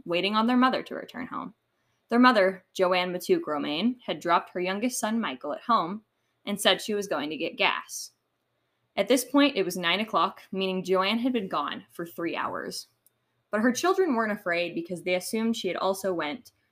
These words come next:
to a late-night church service. Joanne was a devout Catholic and would often stop by her local church for one of their evening prayer services. But shortly after nine o'clock, headlights appear in the driveway.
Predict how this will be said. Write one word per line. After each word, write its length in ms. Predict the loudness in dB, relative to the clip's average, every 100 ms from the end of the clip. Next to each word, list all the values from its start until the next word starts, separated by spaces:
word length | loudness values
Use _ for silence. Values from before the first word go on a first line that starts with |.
| _
to 160 | -2 0
a 40 |
late-night 520 | 0 -2 -4 -6 -6
church 300 | -4 -4 -4
service. 560 | -8 -12 -12 -12 -12 -14 _ _ _ _ _ _ _ _ _ _ _ _
Joanne 300 | 2 4 4
was 120 | 2 0
a 60 |
devout 420 | -2 2 4 4
Catholic 540 | 2 -4 -2 -4 -4 -4
and 100 | -6
would 100 | -4
often 340 | -2 -4 -6 -8
stop 340 | -2 -2 0
by 100 | -6
her 160 | -4 -4
local 300 | -4 -6 -12
church 340 | -6 -8 -8
for 120 | -6 -4
one 140 | -4
of 100 | -4
their 120 | -4
evening 360 | -4 -8 -10 -12
prayer 300 | -10 -10 -10
services. 680 | -12 -14 -14 -14 -8 -8 -8 _ _ _ _ _ _ _ _ _ _
But 160 | -6 -2
shortly 300 | 2 4 4
after 260 | 4 2
nine 200 | 2 2
o'clock, 380 | 2 -2 -2 -2 -12
headlights 480 | -4 -2 0 -2 -2
appear 220 | -6 -6
in 80 | -6
the 80 | -6
driveway. 560 | -6 -8 -8 -10 -10